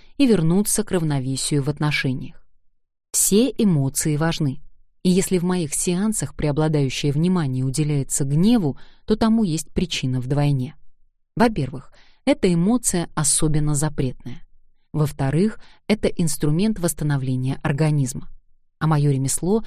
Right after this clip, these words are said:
предполагает, что весь процесс лечения детских травм я нахожусь рядом с пациентом. В терапевтическом процессе мы много раз еще будем сталкиваться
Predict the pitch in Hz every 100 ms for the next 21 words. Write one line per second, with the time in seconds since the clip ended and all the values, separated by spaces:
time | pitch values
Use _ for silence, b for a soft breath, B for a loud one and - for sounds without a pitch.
0 | B B 165 - 156 160 190 220 - -
1 | 175 180 202 139 - 147 147 143 - 165
2 | - 160 147 151 143 156 139 - 139 -
3 | - 226 254 254 B B B 220 233 156
4 | 139 131 175 - - 156 143 135 139 -
5 | 147 - 147 127 131 - - - _ _
6 | _ _ - 190 190 214 - - - 165
7 | 147 156 - 226 233 233 220 B B 208
8 | 208 196 180 170 196 214 208 190 180 147
9 | 139 131 120 - 147 147 147 143 147 147